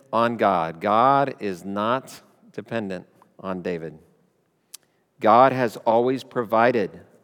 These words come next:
for David, and he says he always will. God will provide for us. If we trust him, he always will.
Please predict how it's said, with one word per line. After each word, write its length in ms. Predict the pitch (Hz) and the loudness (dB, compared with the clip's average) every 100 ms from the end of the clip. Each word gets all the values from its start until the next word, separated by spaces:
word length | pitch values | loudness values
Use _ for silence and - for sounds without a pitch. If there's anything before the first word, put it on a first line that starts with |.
| _ | _
for 180 | 104 | -12
David, 420 | 85 82 78 76 76 _ _ _ _ _ _ | -10 -10 -12 -16 -20 _ _ _ _ _ _
and 80 | 95 | -14
he 60 | |
says 420 | 85 110 107 101 | -8 -2 -2 -4
he 160 | - 104 | -8 -6
always 320 | 95 98 90 | -4 -4 -8
will. 320 | 92 101 92 | -8 -6 -6
God 320 | 78 90 92 113 | -6 -4 -2 -4
will 160 | 120 | -8
provide 480 | 117 113 104 107 104 | -10 -6 -2 -2 -2
for 280 | - 110 - | -6 -8 -4
us. 500 | 117 92 - - - _ _ _ _ _ _ _ _ | -4 -4 -10 -20 -20 _ _ _ _ _ _ _ _
If 80 | - | -12
we 80 | 107 | -12
trust 420 | - 123 120 - | -6 -4 -4 -6
him, 200 | 98 90 | -10 -10
he 200 | 87 92 | -10 -8
always 360 | 87 92 90 82 | -6 -6 -8 -10
will. 340 | 87 80 76 | -10 -10 -14